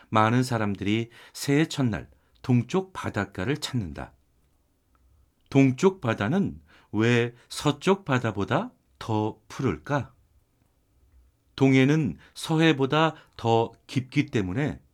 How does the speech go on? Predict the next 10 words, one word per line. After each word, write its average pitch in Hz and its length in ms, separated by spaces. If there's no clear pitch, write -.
바닷물의 139 580
색이 131 640
푸르다. 110 440
바닷물이 127 680
깊을수록 120 880
바다는 120 520
더 120 400
짙은 147 640
푸른색으로 151 680
보이고 98 560